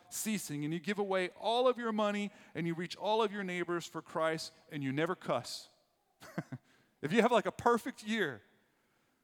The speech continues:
God will not see you more favorably than he does now. That's the best part about his best plan.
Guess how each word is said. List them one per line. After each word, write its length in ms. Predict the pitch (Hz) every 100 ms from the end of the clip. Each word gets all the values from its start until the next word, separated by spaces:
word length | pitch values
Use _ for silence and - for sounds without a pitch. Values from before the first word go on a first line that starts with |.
| _ -
God 220 | 127 139
will 120 | 139
not 360 | 131 135 127 -
see 240 | - - 135
you 100 | 123
more 200 | 120 110
favorably 680 | - 120 120 104 95 95
than 140 | 92 95
he 80 | 98
does 280 | 98 95
now. 300 | 101 104 90 - _ _ _ _ _ _ _ _ _ _ _ _ 123
That's 180 | 156
the 100 | -
best 360 | 120 - 123 -
part 200 | 135 127
about 220 | 120 123
his 160 | 131 120 -
best 260 | 120 127
plan. 420 | - 135 143 90